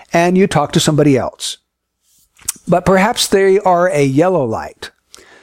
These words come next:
A yellow light means that they're not ready to make a commitment of their life to Christ yet, but they're interested enough to hear more.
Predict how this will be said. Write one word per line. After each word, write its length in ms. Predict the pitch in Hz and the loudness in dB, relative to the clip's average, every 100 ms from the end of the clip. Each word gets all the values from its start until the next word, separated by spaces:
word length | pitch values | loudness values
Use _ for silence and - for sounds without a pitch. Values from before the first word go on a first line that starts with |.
| _ _ _ _ _ _ - | _ _ _ _ _ _ -2
A 60 | |
yellow 260 | 170 247 269 | 2 2 2
light 220 | 208 165 | 0 2
means 380 | 175 180 180 131 | 2 2 0 0
that 280 | 165 160 156 - _ - - | 0 0 -4 -20 _ -8 0
they're 180 | 165 | 2
not 240 | 208 233 233 | 2 0 2
ready 420 | 180 208 170 143 | 4 4 2 0
to 140 | - | 0
make 240 | 151 175 170 | 0 0 0
a 60 | |
commitment 440 | - - 175 175 165 | -2 0 0 0 0
of 100 | 147 | 2
their 120 | 143 | 2
life 420 | 143 143 - - _ | 2 0 -6 -16 _
to 100 | - | -10
Christ 540 | - - 175 175 - 117 | -6 -2 0 0 -4 -2
yet, 320 | 104 90 - _ _ _ - _ | 0 -2 -6 _ _ _ -20 _
but 320 | 127 196 196 | 0 0 0
they're 160 | 202 196 | -2 0
interested 560 | 226 254 240 214 233 | 0 0 0 0 2
enough 380 | 208 180 180 175 | 2 2 0 0
to 80 | 156 | -4
hear 260 | 127 196 175 | 0 0 2
more. 580 | 147 147 117 73 - | 2 0 0 -4 -10